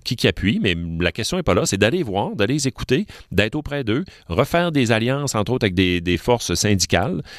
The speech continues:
pour être capable d'aller leur parler directement sur l'us-, euh, sur les planchers d'usine dans les, pendant les heures de lunch, euh, pour aller voir avec eux. Alors, moi, je, moi, c'est ce que je veux faire. Pas juste les universités, pas juste les, les cégeps, mais aussi les milieux de travail.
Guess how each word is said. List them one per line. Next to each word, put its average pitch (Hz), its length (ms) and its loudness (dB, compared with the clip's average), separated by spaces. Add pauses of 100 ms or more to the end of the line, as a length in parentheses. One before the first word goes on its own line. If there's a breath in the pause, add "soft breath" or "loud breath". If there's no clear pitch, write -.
pour 98 100 0
être 98 100 -2
capable 113 280 -4
d'aller 95 200 2
leur 92 180 0
parler 98 320 0
directement 98 420 4
sur 92 180 2
l'us-, 87 240 4
euh, 85 220 4
sur 95 160 2
les 90 100 6
planchers 87 220 2 (140)
d'usine 90 400 2
dans 95 140 2
les, 82 180 4
pendant 82 280 2
les 87 200 4
heures 87 120 6
de 85 80 6
lunch, 95 440 4
euh, 82 160 2 (320 loud breath)
pour 82 100 2
aller 87 120 2
voir 101 180 2
avec 87 280 0
eux. 95 120 2 (280 loud breath)
Alors, 95 300 0
moi, 120 200 -2
je, 101 300 0
moi, 107 160 2
c'est 123 140 0
ce - 80 -2
que 123 120 2
je 110 100 0
veux 110 80 6
faire. 85 240 2
Pas 117 140 2
juste 143 200 0
les 107 180 0
universités, 110 480 2
pas 98 200 0
juste 123 300 2
les, 95 260 2
les 92 120 4
cégeps, 101 440 2
mais 107 60 2
aussi - 180 2
les 101 100 4
milieux 95 220 6
de - 60 0
travail. 98 400 2